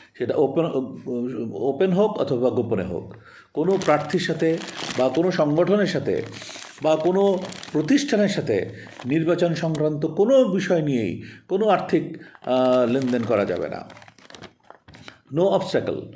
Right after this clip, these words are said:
যিনি একজন প্রার্থীর লোকজনকে অন্য প্রার্থীর লোকজন, আহ, পথে বাধার সৃষ্টি করছে,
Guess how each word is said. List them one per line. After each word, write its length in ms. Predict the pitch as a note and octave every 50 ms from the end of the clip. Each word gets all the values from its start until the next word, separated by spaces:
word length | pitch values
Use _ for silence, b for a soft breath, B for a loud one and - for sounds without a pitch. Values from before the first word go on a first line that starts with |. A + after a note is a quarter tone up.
| - - - - - - - - _ - -
যিনি 260 | A#2 C3+ D3+ D#3+ E3
একজন 420 | F3+ F3 D#3+ D3 C3+ D#3 F3+ F3 E3
প্রার্থীর 480 | D#3 D3+ C#3+ D3+ - - F3 D#3+ D3
লোকজনকে 480 | D3 D3+ C#3+ C#3+ C#3 D#3 D3 C#3+ D3+ D#3
অন্য 300 | D3+ D3 D3+ D3 C#3+ C3+
প্রার্থীর 400 | - C#3 C#3 C#3 - - C#3 C3+
লোকজন, 560 | B2+ B2+ A#2+ A2 B2 B2 A#2+ A#2+ - D#2+ B B B B B B -
আহ, 200 | A#2+ A#2 A2+ A2+
পথে 200 | B2 - - C3+
বাধার 260 | A2 A2+ A#2+ D3 D#3
সৃষ্টি 340 | D3+ - - D3+ C#3+ - D3+
করছে, 520 | A2 B2 A#2 - - B2 A2 G2+ A2 A2+